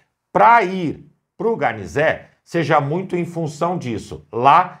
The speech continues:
ele receberá as chances que no Flamengo não receberia.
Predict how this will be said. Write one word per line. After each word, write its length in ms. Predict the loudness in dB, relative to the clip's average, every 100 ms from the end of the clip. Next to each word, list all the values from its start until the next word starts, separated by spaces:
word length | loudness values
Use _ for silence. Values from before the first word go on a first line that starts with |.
| _
ele 240 | -8 -6 -4
receberá 840 | -2 -2 -2 -2 -2 0 4 4
as 220 | 2 -4
chances 580 | 0 0 0 -4 -10 -12 _ _
que 140 | -6
no 220 | -2 -2 -2
Flamengo 720 | 2 4 4 -2 -4 -6 -8 -16
não 300 | -8 -2 -2
receberia. 720 | -2 -4 -4 -2 -2 -2 -8